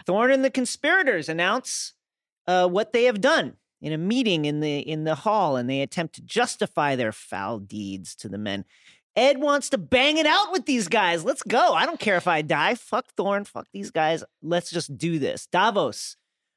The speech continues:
always the cooler head, thinks there's an other way. "Let's go send an emissary to the wildlings." Thorn addresses Davos through the door. He says, "Surrender by nightfall." He offers amnesty for the brothers and a horse for Davos.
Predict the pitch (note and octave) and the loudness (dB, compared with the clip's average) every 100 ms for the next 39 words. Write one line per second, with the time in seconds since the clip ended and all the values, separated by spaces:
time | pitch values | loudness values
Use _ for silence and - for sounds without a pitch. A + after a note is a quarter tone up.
0 | _ - B3+ D#4 A3+ B3+ - F#3+ D#3 C#3 | _ 0 4 4 2 0 0 2 2 0
1 | B2+ A2+ C3+ - C#3+ B2+ C3 - C3+ C3+ | -2 -2 -8 -4 -4 -4 -6 -4 -2 0
2 | C3 C3 _ _ _ _ G#2+ G#2+ F2+ E2+ | -2 -4 _ _ _ _ -6 -2 -2 -4
3 | - _ _ _ _ - A#2 - - - | -14 _ _ _ _ -12 -10 -10 -16 -6
4 | A#2 A2+ G2+ _ - C3 A2+ G2+ - G#2+ | -4 -4 -8 _ -14 -8 -8 -8 -8 -8
5 | A2 - G#2+ G2+ - A#2 A2 F#2 F#2 F2 | -6 -8 -8 -8 -10 -10 -8 -6 -6 -6
6 | - - - - _ _ _ _ - D3+ | -12 -16 -18 -20 _ _ _ _ -4 0
7 | E3 D3+ D#3+ D#3+ D#3 B2 D#3 D3 D3+ D#3 | 0 0 0 0 -2 -4 0 2 2 0
8 | - - D#3 D#3 C#3+ G3 A#3 F#2 A#2 C3+ | -2 -6 -4 -2 0 2 2 0 -8 -8
9 | C3+ B2+ - E3 F3+ G#3 G#3 G#3+ A#3 A#3 | -4 -4 -4 0 0 2 0 2 2 0
10 | - F#3 A#2+ E2 _ _ _ - C3 C3 | 0 0 0 -4 _ _ _ -4 -2 -2
11 | D3 F3+ G3 D#3 - A2 - G#2 A#2 F#3+ | -2 0 0 -2 -6 -12 -10 -12 -2 0
12 | F3+ B2 G#2+ A2+ - D3 C3+ - F3 A3 | 2 0 -4 -8 -4 -4 -4 -6 -2 0
13 | G#3+ D#3 F#2+ - - | 2 0 -4 -6 -12